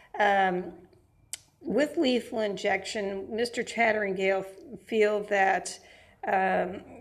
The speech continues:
a doctor cannot foresee your foreseeable death, that nobody can, not even God. But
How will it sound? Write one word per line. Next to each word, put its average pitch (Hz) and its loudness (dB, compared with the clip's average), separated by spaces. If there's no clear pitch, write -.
a 220 0
doctor 254 2
cannot 233 0
foresee 269 0
your 208 0
foreseeable 190 -4
death, 175 -2
that 226 0
nobody 233 2
can, 208 -2
not 208 -2
even 196 -2
God. 202 0
But 202 4